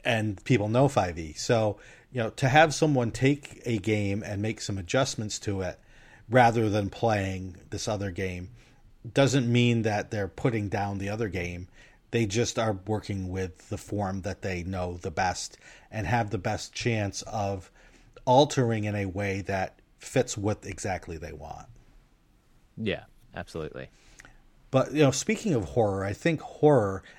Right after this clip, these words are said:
Speaker 1: and I'm not, here I'm not talking about, like, grim fantasy or dark fantasy.
Speaker 2: Sure.
Speaker 1: I'm talking about true horror.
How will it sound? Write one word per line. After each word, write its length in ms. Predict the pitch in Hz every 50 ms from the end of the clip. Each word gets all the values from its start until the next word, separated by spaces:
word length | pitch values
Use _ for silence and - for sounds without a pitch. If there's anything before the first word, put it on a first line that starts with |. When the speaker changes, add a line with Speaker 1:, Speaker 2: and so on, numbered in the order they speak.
| _ _
Speaker 1:
and 120 | - 120 123
I'm 140 | 123 123 123
not, 160 | 147 151 147
here 180 | - - 160 165
I'm 100 | 151 139 135
not 160 | 139 127 131
talking 240 | 127 120 104 110 117
about, 200 | 101 110 92 90
like, 180 | 101 101 92 90
grim 380 | - 104 104 110 104 98 95
fantasy 720 | - - 104 92 90 87 - 92 - - - 90 82 82 85
or 120 | 85 85
dark 300 | 90 - 92 95 - -
fantasy. 480 | - - 101 95 90 87 - - - -
Speaker 2:
Sure. 260 | - - 98 82 78 - -
Speaker 1:
I'm 80 | 110
talking 160 | - 156 156 143
about 220 | 123 117 107 -
true 520 | - - - - - 123 117 113 110 101 90
horror. 640 | - - - 98 92 95 90 87 76 80 82 -